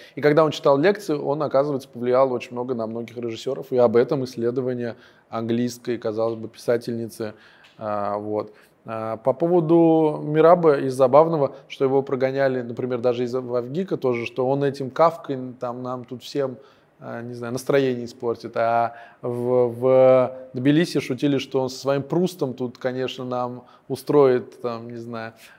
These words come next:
А, ну, если Кафка мне нравится, и мы его тоже, может, когда-нибудь ра-, рассмотрим, то вот Пруст меньше нравится, поэтому, а, странно, что просто вообще есть логика рассуждений, что Кафка или Пруста можно что-то испортить, <laughs> да? Вот. А,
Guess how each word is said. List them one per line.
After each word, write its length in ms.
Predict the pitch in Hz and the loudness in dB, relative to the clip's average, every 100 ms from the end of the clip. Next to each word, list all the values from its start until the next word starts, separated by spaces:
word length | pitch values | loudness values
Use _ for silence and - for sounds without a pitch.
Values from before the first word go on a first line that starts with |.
| - | -16
А, 400 | 120 113 113 113 | -10 -6 -6 -6
ну, 100 | 131 | 0
если 240 | 135 131 | 2 0
Кафка 300 | 135 135 - | 2 0 0
мне 140 | 123 123 | -8 -2
нравится, 420 | 127 127 120 - | 2 2 2 -6
и 40 | |
мы 100 | 120 | -8
его 120 | 120 120 | -8 -6
тоже, 220 | 123 117 | -6 -6
может, 240 | 117 117 | -8 -10
когда-нибудь 460 | 123 117 120 117 113 | -6 -4 -2 -4 -6
ра-, 440 | 123 120 127 120 | -8 -6 -6 -4
рассмотрим, 540 | 120 120 165 208 160 123 | -4 -4 -2 0 -2 -2
то 160 | 127 | 0
вот 240 | 123 123 - - _ | 0 0 -4 -20 _
Пруст 240 | 131 139 135 | -4 -4 -2
меньше 300 | 160 196 - | -2 -2 0
нравится, 300 | 139 123 - | 0 0 -4
поэтому, 480 | 113 131 135 131 127 - _ | -6 -6 -6 -6 -8 -18 _
а, 240 | 127 120 120 | -4 -2 -2
странно, 360 | - 139 151 147 | 2 4 4 2
что 160 | - | -4
просто 260 | 117 131 135 | -4 -2 4
вообще 380 | 127 - 143 127 | 2 4 2 4
есть 240 | 117 - | 0 -4
логика 460 | 131 127 135 117 123 | -2 2 2 2 -4
рассуждений, 440 | 120 127 127 165 | -4 -4 -2 -2
что 320 | - - 117 - _ | -2 -4 -6 -8 _
Кафка 320 | 139 139 139 | 6 6 4
или 80 | 123 | -2
Пруста 340 | 120 165 - 127 | -2 -4 -6 -4
можно 260 | 131 127 | -4 -4
что-то 280 | 117 127 135 | -10 -8 -6
испортить, 580 | 127 - 120 - 139 - _ | -6 -2 -2 -2 -6 -8 _
<laughs> 140 | - - | -20 -4
да? 340 | 131 147 156 - - - | 2 2 2 -12 -20 -18
Вот. 480 | - 123 131 120 117 | -6 0 6 6 4
А, 300 | - 139 131 | -6 -2 -2